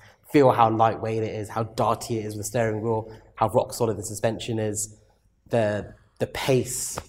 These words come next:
from zero to sixty, the acceleration on that is unreal, unlike anything else that I've seen, even with hybrid power in the S F ninety. The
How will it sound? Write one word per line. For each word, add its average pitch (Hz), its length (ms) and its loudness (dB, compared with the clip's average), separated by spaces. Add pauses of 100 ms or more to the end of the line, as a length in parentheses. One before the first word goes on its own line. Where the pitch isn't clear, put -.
from 117 220 2
zero 117 240 0
to 117 60 -6
sixty, - 320 -6
the 101 100 -6
acceleration 110 520 -2
on 107 100 -6
that 101 140 -4
is - 180 -12 (160)
unreal, 107 640 -2 (100)
unlike 120 300 0 (100)
anything 131 380 0
else 104 280 -4
that 110 100 -2
I've 98 160 -4
seen, 104 300 -6 (360)
even 127 240 0
with 113 140 2
hybrid 107 320 2
power 104 200 0
in 101 60 -2
the 104 100 -4
S - 140 -10
F - 140 -12
ninety. 98 320 -8
The 101 160 -8